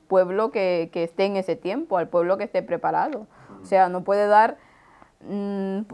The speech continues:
Speaker 1: la profecía de, aunque ya todo estaba en la Biblia, pero la luz de, de, por ejemplo, del santuario, ¿por qué no lo dio en el tiempo de la Reforma, cuando Lutero, que dio lo de la justificación por la fe? ¿Por qué en ese momento?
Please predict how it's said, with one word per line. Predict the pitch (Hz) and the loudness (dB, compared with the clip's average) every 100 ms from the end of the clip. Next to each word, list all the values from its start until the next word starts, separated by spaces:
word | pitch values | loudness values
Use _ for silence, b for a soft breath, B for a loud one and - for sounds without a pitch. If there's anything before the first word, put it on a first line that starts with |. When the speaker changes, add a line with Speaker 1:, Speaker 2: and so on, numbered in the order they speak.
| - - | -20 -10
Speaker 1:
la | 196 208 208 | 2 4 6
profecía | 214 220 214 240 240 247 247 | 4 -2 -2 -2 4 4 6
de, | 233 220 208 180 78 62 | 4 4 2 0 -4 -10
aunque | - 165 151 | -8 -4 2
ya | 156 175 - | 4 4 2
todo | 214 | 0
estaba | 233 196 190 | 0 0 0
en | |
la | 170 | -2
Biblia, | 170 254 214 147 - | -2 -4 -4 -6 -4
pero | - 190 180 | 0 2 4
la | 175 170 | 4 4
luz | 208 269 311 285 | 2 2 0 -4
de, | 165 170 185 175 - 175 | -8 -4 -2 -2 -6 -8
de, | 175 190 185 | -2 -2 0
por | 190 | -2
ejemplo, | 196 214 226 196 196 | -2 -2 -4 -2 0
del | 190 180 | 0 0
santuario, | 180 175 165 196 214 233 226 214 415 - _ _ _ _ _ _ _ _ _ _ _ _ _ | -2 -4 0 4 4 4 0 -2 -4 -8 _ _ _ _ _ _ _ _ _ _ _ _ _
¿por | 185 185 | -6 -2
qué | 190 | 0
no | 208 | 2
lo | 220 | 0
dio | 220 233 247 | 4 2 2
en | 240 | 0
el | 240 | -4
tiempo | 240 247 262 | -2 -2 -2
de | 196 185 | -2 0
la | 170 | -2
Reforma, | 165 160 170 190 339 330 _ | -4 -4 -6 -6 -10 -14 _
cuando | 175 165 165 | -10 -8 -6
Lutero, | 156 156 160 131 123 - | -6 -4 -4 -6 -14 -12
que | 160 156 151 | -10 -8 -6
dio | 151 | -4
lo | 156 | -2
de | 185 | -2
la | 175 | -4
justificación | 156 185 165 156 151 160 | -6 -14 -14 -12 -10 -12
por | 160 160 | -10 -12
la | 160 | -12
fe? | 196 196 | -14 -14
¿Por | - 165 | -12 -8
qué | 190 | -6
en | 214 | -6
ese | 214 233 | -6 -6
momento? | 214 202 226 302 - | -6 -8 -8 -8 -10